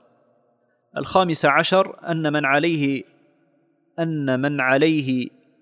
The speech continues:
حق من الحقوق التي البينة على مقدارها وصفتها من كثرة وقلة وتعجيل وت-، وتعجيل وتأجيل،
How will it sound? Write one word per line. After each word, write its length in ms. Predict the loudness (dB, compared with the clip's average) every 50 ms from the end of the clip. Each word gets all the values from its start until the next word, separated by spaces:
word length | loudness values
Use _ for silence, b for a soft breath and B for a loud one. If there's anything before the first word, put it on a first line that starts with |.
| _ _ _ _ _
حق 380 | -4 0 0 0 0 0 0 0
من 260 | 0 0 0 -2 -2
الحقوق 580 | -2 -2 -4 -4 -4 0 2 2 2 2 0
التي 540 | -2 -2 0 -2 -2 -2 -2 -2 -2 -2 -4 -8 _ _ -2
البينة 600 | -2 -2 0 0 0 0 0 0 0 0 0 0 0
على 280 | 0 2 2 2 2 0
مقدارها 720 | -2 -6 -8 -4 2 4 6 6 6 4 2 -2 -2 -2
وصفتها 800 | 0 -2 -2 -4 -4 -4 -2 -2 -2 -2 -2 -4 -2 0 -2 -2
من 180 | -2 -4 -8
كثرة 580 | -4 -2 -4 -2 -2 -2 -4 -4 -4 -6 -6 -4
وقلة 480 | -6 -6 -2 0 0 0 0 0 -2 -2 -4
وتعجيل 800 | -6 -6 -6 -2 0 0 0 0 0 0 0 0 0 0 0
وت-، 120 | -2 -4 -6 -8 -12 -16 -14 -12 -10 -10 -8 -6
وتعجيل 720 | -4 -2 0 2 2 2 0 0 0 0 0 0 0 -2
وتأجيل، 640 | -4 -4 -4 -4 -6 -4 -4 -2 0 0 0 0 -2